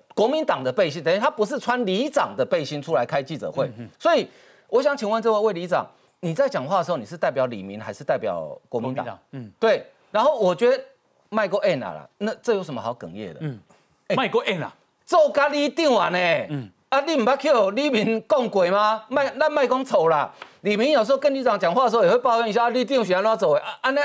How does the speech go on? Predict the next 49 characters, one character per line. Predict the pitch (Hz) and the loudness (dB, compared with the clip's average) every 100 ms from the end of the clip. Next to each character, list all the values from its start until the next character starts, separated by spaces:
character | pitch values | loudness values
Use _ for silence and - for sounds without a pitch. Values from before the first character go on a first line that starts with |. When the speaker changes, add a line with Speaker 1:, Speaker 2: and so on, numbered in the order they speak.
| 233 | 0
Speaker 1:
安 | 285 | 0
尼 | 294 | 2
都 | 285 220 | 2 2
要 | |
哭 | 254 226 | 2 2
哦。 | 165 147 135 - | 2 2 2 -2
Speaker 2:
嗯 | 156 117 | -6 -10
嗯。 | 107 92 _ _ _ | -14 -20 _ _ _
Speaker 1:
安 | 214 | -4
尼 | 233 | -2
过 | 240 | -2
去 | 214 143 | -2 -2
卖 | 190 | -4
算 | 156 214 151 | -2 -2 0
啊， | 110 | -2
包 | 107 143 | -2 0
包 | 151 170 | 2 2
会 | |
回 | 165 156 | 2 -4
去 | 117 | -6
啦。 | 95 | -2
Speaker 2:
所 | 226 | -2
以 | |
你 | 190 | 0
讲 | 202 175 | -4 -4
伊 | |
哭 | 143 - | -6 -6
是 | 123 - | -6 -8
演 | 165 | -8
的。 | 127 98 - | -8 -12 -2
Speaker 1:
嘿， | 285 - _ - 185 | -2 -2 _ -4 -4
百 | - 330 | 0 2
分 | 254 247 | 2 0
之 | 240 | 0
百 | 262 226 | 0 0
是 | 240 | 0
演 | 302 285 208 | 0 2 2
的 | 170 | 2
啦， | 160 156 | 2 0
喏， | 196 247 - 226 | 0 -2 -2 -6
Speaker 2:
<laughs> | - | -2
Speaker 1:
哎， | 277 202 - - 180 | 0 0 -2 -10 -12
这 | - 359 | -2 0
样 | 311 | 2
子 | 214 | 0
就 | 220 302 | 2 2
可 | 247 | 2
以 | 262 | 0
哽 | 269 | 0